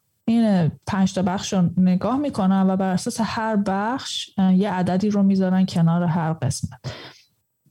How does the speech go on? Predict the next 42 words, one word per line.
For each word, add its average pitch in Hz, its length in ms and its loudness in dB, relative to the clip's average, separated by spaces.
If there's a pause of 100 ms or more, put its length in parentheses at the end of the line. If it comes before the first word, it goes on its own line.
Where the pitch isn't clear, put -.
(440)
اگر 285 340 0
اد-، 196 340 -2
ایده 202 220 2
ایده 185 320 0
خوبی 220 300 -2
باشه، 170 460 -2 (160)
بخ-، 180 300 -2
به-، 175 480 2
از 175 220 0
نظر 180 340 2
اینکه 185 280 2
خب 175 240 -4 (680)
ایده 185 520 2
وایبلی 175 540 2
هست، 220 340 -2
از 175 220 0
نظر 180 360 2
مالی 180 340 4
و 185 140 0
اجرایی 170 360 0
اصلاً 180 320 0
قابل 170 420 0
انجام 165 560 2
هست، 208 600 -4 (500)
بهش 233 420 -2
یه 247 80 -2
عددی 202 440 -2
تا 302 280 -4
پونصد 196 540 0
هزار 175 400 0
دلار 170 460 2
رو 185 120 2
اختصاص - 580 -2
می‌ده، - 140 -2
یعنی 175 240 2
از 165 140 0
صفر - 420 -4
تا 190 100 -2
پونصد 165 440 -2
هزار - 320 -6
دلار. - 200 -4
حالا - 160 -2